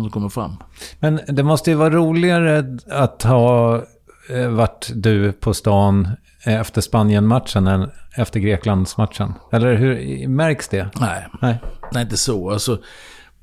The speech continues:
Speaker 1: skulle det komma fem Greklandsmatcher i rad eller fem Spanienmatcher i rad, då tror, då tror jag det märks med konkret. Men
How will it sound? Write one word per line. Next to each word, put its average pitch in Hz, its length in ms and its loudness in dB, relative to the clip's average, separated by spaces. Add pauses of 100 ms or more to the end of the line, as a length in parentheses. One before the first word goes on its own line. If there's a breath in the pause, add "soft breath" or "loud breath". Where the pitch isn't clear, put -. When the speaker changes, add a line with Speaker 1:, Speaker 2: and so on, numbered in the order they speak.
(320)
Speaker 1:
skulle 123 300 -2
det 120 80 -2
komma 123 220 -2
fem 120 300 0
Greklandsmatcher 113 760 -2
i 110 40 -2
rad 104 320 2
eller 98 160 0
fem 110 220 0
Spanienmatcher 101 640 -4
i 101 40 -2
rad, 92 320 -4
då 95 100 -8
tror, 92 300 -6
då 98 160 -6
tror 101 240 -4
jag 92 80 -6
det 92 100 -8
märks 90 420 -8
med 87 100 -14
konkret. 85 640 -8
Men 85 220 -10